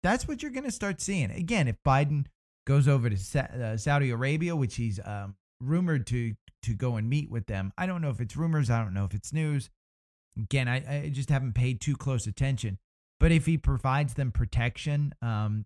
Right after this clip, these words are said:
and military support, um, with the Yemen crisis, maybe they pump more.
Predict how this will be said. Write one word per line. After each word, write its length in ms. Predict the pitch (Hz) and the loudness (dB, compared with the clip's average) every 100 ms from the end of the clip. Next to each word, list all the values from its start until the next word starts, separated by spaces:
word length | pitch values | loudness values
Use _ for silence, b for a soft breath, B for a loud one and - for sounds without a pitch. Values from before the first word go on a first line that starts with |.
| - | -4
and 300 | 123 120 120 | -4 -2 0
military 480 | 135 143 123 139 135 | 0 2 2 2 2
support, 580 | - 117 - 147 165 - _ _ _ _ - | 0 -2 0 0 -4 -8 _ _ _ _ -8
um, 800 | 123 120 120 117 113 110 113 113 - 127 | -2 -2 0 0 -2 -4 -4 -6 -8 -4
with 160 | 123 | -2
the 100 | 120 | 0
Yemen 520 | 113 123 143 151 147 - _ - | 0 2 2 0 -2 -6 _ -6
crisis, 560 | 151 151 151 160 147 - _ _ _ _ _ _ _ _ _ 107 | 0 2 2 -2 -6 -10 _ _ _ _ _ _ _ _ _ -4
maybe 360 | 107 127 147 | 0 2 4
they 140 | 143 143 | 4 10
pump 320 | - 143 - | 12 10 2
more. 300 | 95 82 | -6 -8